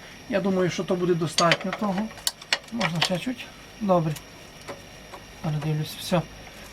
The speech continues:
Там натяжник своє зробить. Ставимо ключі.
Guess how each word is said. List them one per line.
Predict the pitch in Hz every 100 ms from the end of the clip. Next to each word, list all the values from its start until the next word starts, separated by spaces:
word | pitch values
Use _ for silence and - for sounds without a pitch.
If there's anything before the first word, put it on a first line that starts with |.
| - - -
Там | 202 190
натяжник | 190 196 180 208 -
своє | - 196 190
зробить. | 175 180 160 156 - -
Ставимо | - 208 175 165
ключі. | 175 160 247 294